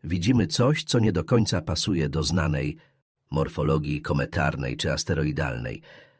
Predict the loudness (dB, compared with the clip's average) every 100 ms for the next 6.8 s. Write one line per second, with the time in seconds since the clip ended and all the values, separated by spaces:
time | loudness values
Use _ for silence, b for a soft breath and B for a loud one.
0 | B 4 4 6 4 6 6 4 2 2
1 | 4 2 4 2 2 0 -2 0 2 2
2 | 2 4 2 2 0 0 0 0 -2 -2
3 | -8 -8 B B B B B -4 -2 -2
4 | -4 -2 0 2 0 0 0 2 2 0
5 | 2 2 0 -2 -4 0 0 0 -2 -2
6 | -2 -2 -4 0 0 0 -2 -4